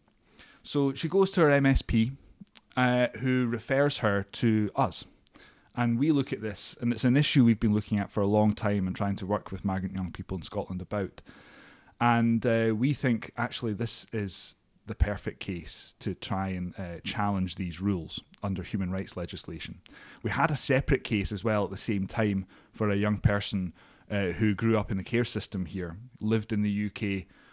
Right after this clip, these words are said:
for ten years. Uh, he applied, uh, to study an engineering degree 'cause he wanted to join the Royal Air Force,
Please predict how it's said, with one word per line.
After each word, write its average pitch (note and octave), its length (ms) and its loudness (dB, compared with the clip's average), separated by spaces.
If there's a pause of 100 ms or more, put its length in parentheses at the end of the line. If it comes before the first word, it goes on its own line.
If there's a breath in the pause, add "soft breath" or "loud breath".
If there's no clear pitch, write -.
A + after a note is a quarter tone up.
(100)
for - 160 -4
ten G#2 380 0
years. F#2+ 520 -4 (380 soft breath)
Uh, G2 400 -2 (120)
he A2 260 -2
applied, G#2 560 0 (260)
uh, G2+ 180 -2 (100)
to G2 440 -2
study G#2 460 0
an G2 120 0
engineering G#2+ 540 2
degree F#2+ 380 -4
'cause F2+ 200 -10
he G2+ 80 -4
wanted F#2+ 300 -6
to G2 60 -6
join G2 260 -2
the F#2 80 -2
Royal G2 300 0
Air G2+ 120 2
Force, - 440 -10